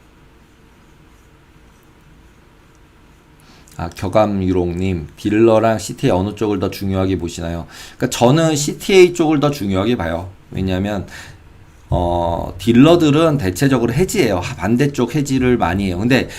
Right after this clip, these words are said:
딜러에서 제일 주의해 봐야 될 건, 남들이 별로 크게 변하지 않았는데 딜러 포지션 변할 때들이 있거든요.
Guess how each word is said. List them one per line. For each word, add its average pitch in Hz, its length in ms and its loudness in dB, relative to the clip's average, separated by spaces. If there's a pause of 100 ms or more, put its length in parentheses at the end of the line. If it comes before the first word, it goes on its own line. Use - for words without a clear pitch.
(160)
딜러에서 147 840 4
제일 113 460 4 (260)
주의해 123 520 4
봐야 92 240 2
될 90 160 -2
건, 120 160 0
남들이 143 480 6
별로 117 240 4
크게 - 220 0
변하지 104 400 0
않았는데 101 520 0
딜러 139 360 6
포지션 135 280 2
변할 90 280 -2
때들이 92 300 -2
있거든요. 92 480 -6